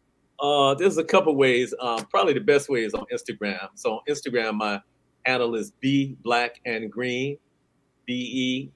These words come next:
Black, B L A C K, and Green.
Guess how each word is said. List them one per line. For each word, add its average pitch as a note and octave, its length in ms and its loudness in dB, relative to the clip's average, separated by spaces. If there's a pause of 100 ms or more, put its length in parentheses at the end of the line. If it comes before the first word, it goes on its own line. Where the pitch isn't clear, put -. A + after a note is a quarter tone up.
(120)
Black, B2 440 -2
B A#2 180 -6
L A2+ 180 0
A A#2 140 0
C A2 220 -10
K, B2+ 400 -4 (440)
and A2+ 320 -2
Green. B2 560 -2